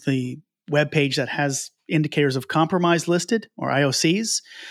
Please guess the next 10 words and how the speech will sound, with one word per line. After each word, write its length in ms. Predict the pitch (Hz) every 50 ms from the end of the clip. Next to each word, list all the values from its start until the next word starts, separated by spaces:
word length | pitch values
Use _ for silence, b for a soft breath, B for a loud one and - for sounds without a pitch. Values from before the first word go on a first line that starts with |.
| B B B
I 120 | 160 170
can 220 | 165 - 160 143
quickly 380 | 127 - - 202 208 202 202 185
grab 400 | 143 127 135 139 151 175 180 180
those 200 | 175 160 151 143
I-, 220 | 156 147 147 160 - -
those 260 | 147 143 143 135 -
I 180 | - 143 147
O 100 | 147 143
Cs, 540 | 135 - - 180 180 208 247 262 - - -